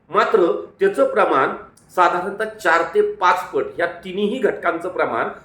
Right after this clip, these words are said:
चार ते पाच पट आपण जर वाढवलं तर कूज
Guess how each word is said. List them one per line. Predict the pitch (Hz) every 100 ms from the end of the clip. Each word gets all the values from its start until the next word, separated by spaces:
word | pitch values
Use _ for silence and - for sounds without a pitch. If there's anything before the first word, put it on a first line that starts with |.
| - _ -
चार | 175 190 185
ते | 214
पाच | 208 175 196 -
पट | 226 214
आपण | 185 185 170
जर | 170 143
वाढवलं | 127 123 - 190 147 151 220 - - _ _ _ _ 190
तर | 196 202
कूज | 208 180 180 190